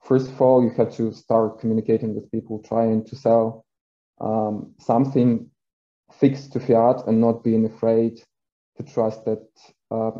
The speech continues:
these people will actually do the transaction, um, that they,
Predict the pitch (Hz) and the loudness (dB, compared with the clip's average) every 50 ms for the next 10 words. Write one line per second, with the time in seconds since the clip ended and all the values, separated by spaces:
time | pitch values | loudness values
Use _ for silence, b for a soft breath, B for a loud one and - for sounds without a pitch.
0 | - - - 123 117 - - 113 - 110 110 110 107 110 107 110 113 110 - - | -14 -6 -6 -6 -4 -2 -4 -4 -2 -2 -4 -4 -4 -4 -4 -4 -4 -4 -6 -10
1 | - 113 110 110 107 104 101 - 117 113 110 110 101 - - 110 107 104 104 101 | -12 -10 -8 -8 -8 -8 -10 -6 -6 -4 -4 -4 -6 -6 -6 -6 -4 -4 -4 -6
2 | - - - 107 107 104 - - _ _ _ _ _ _ _ _ - 87 98 101 | -6 -8 -10 -8 -8 -8 -10 -12 _ _ _ _ _ _ _ _ -8 -6 -4 -2
3 | 107 104 107 110 98 - - - - - - - 113 110 | -2 0 0 0 2 0 0 -2 -2 -8 2 4 4 4